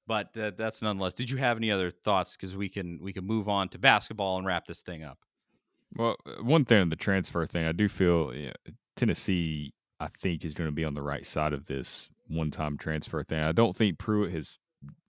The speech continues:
Speaker 2: commented directly on this, but he has said before he's wrote letters for players that transfer from Tennessee, trying to help them gain eligibility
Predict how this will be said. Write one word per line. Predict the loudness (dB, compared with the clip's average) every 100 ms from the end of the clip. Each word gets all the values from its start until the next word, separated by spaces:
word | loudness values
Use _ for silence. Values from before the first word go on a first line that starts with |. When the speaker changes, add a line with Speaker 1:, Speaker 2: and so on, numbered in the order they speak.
| _ _ -6
Speaker 2:
commented | 2 6 6 6 4 0 -2
directly | 0 4 2 2 4 6 4 0
on | -2 0
this, | 2 0 -4
but | -2 0
he | 2 4
has | 4 4
said | 0 2 2 2
before | -4 -8 -4 -2 -2 -2
he's | -2 2
wrote | 2 4
letters | 4 4 4 2
for | -4
players | -2 2 4 4 2 -2 -12 _ -20 -20 -20 _ _ _ -4
that | -4
transfer | 0 2 2 2 2
from | 2 -2
Tennessee, | 0 0 0 0
trying | 0 -2
to | 0
help | 0 -2
them | -2 0 0
gain | 2 2 2 0 -2 -2
eligibility | -2 -2 -2 0 0 0 -2